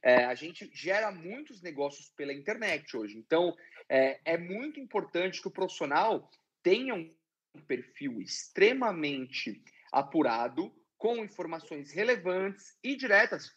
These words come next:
sobre o seu negócio. Hoje, é, as pessoas não querem mais ver um site com milhares de informações. Não,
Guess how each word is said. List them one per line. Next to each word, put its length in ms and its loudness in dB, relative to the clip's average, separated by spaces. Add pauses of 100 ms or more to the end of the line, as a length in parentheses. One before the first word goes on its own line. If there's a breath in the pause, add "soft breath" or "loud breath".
(160)
sobre 240 -4
o 20 -8
seu 120 -8
negócio. 480 -4
Hoje, 360 -4 (240 soft breath)
é, 200 4
as 120 -2
pessoas 240 -12
não 80 -14
querem 200 -2
mais 160 -2
ver 340 0
um 120 -6
site 420 -4
com 120 -8
milhares 560 2
de 80 -10
informações. 520 -8
Não, 180 -4